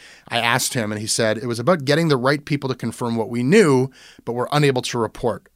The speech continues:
months ago." To reverse engineer the meaning of that is, I think, way beyond your casual newsreader. So you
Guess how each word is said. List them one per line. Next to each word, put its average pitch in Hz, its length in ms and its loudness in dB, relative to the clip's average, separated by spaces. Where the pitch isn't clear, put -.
months 113 340 -6
ago." 95 300 -10
To 156 100 0
reverse 170 340 6
engineer 151 420 4
the 127 80 0
meaning 120 280 -2
of 104 140 -4
that 110 320 2
is, 113 220 -6
I 113 80 0
think, 110 180 -4
way 147 440 6
beyond 120 320 4
your 104 100 -4
casual 107 360 -4
newsreader. 104 460 -6
So 123 260 0
you 180 760 2